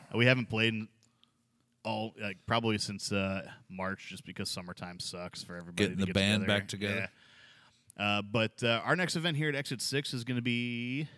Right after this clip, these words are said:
Speaker 1: well, not at Exit Six, but our next festival, uh, Kansas City, technically Raytown, uh, for the Festival of the Lost Township at Crane, well, right near Crane Brewery.
Speaker 2: Yeah,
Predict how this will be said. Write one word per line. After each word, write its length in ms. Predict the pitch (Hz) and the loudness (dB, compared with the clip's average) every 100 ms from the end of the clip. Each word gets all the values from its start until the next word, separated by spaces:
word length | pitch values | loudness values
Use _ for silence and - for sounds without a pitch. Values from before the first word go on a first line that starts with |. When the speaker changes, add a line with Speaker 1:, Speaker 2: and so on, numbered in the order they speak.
| - - - _ _ - | -20 -20 -20 _ _ -6
Speaker 1:
well, 60 | 110 | -2
not 120 | 110 | 2
at 180 | 120 123 | 4 4
Exit 260 | 110 - - | 2 -2 -4
Six, 300 | 107 120 - | -2 -2 0
but 120 | 104 | 2
our 100 | 104 | 2
next 240 | 107 - | 2 -2
festival, 560 | - 107 - 110 104 104 _ _ _ _ _ 85 | -4 -6 -4 -4 -2 -4 _ _ _ _ _ -12
uh, 160 | 85 - | -12 -4
Kansas 320 | 139 123 110 | -2 0 -2
City, 320 | - 107 120 110 | -2 -2 -4 -2
technically 460 | 127 110 101 101 | -2 0 -4 -6
Raytown, 640 | 87 101 101 101 92 92 95 - - | -4 -4 -4 -6 -6 -8 -12 -16 -16
uh, 220 | 90 90 | -12 -12
for 220 | - 104 | -8 -6
the 120 | 98 | -6
Festival 720 | 92 107 104 - 104 101 98 - | -6 -6 -6 -6 -4 -2 -4 -4
of 260 | 98 95 | -6 -6
the 80 | 95 | -6
Lost 300 | 95 101 95 | -6 -4 -6
Township 580 | - 98 98 135 139 - - - - _ | -6 -6 -4 -4 -4 -8 -20 -20 -20 _
at 240 | 104 104 - | -2 -2 -4
Crane, 540 | - 110 110 110 101 104 _ _ - | -2 0 0 -2 -6 -12 _ _ -10
well, 120 | 95 - | -10 -2
right 260 | 123 120 | 0 2
near 220 | 127 120 | 4 2
Crane 300 | - 110 107 | 2 0 -2
Brewery. 340 | 98 101 104 131 127 _ _ _ _ _ _ _ _ _ _ _ - - _ _ _ _ _ _ _ - | -2 -2 -2 -2 -6 _ _ _ _ _ _ _ _ _ _ _ -20 -20 _ _ _ _ _ _ _ -2
Speaker 2:
Yeah, 240 | 76 92 | 0 0